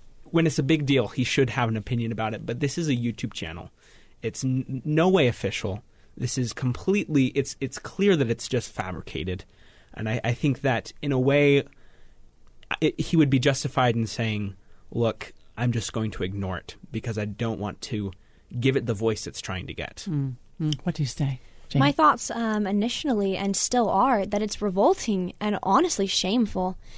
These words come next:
Speaker 3: Um, I have a really hard time believing that a supporter of a political candidate could make a video like that in support, because I'm so anti-violence myself, and I really genuinely believe that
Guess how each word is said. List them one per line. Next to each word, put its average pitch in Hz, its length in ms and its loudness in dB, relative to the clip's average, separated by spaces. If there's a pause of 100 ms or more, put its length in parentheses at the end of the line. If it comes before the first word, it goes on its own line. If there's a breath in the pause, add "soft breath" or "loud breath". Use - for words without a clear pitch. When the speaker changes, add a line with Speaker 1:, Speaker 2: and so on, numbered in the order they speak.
(300 loud breath)
Speaker 3:
Um, 226 280 4
I 220 140 4
have 311 160 2
a 294 80 4
really 214 400 2
hard 190 280 0
time 185 340 -2
believing 185 580 0
that 185 100 -2
a 185 60 -8
supporter 202 640 -4
of 185 480 -2 (320 soft breath)
a 208 100 -2
political 214 360 0
candidate 185 500 -4
could 202 160 -4
make 196 200 0
a 240 60 2
video 196 260 0
like 190 240 -6
that 190 300 -2
in 208 160 0
support, - 640 -8
because 214 280 -2
I'm 240 240 4
so 214 320 2
anti-violence 190 720 -2
myself, 190 600 -4
and 196 120 -2
I 196 320 2 (440 loud breath)
really 240 380 4
genuinely 208 500 2
believe 190 340 -2
that 180 280 0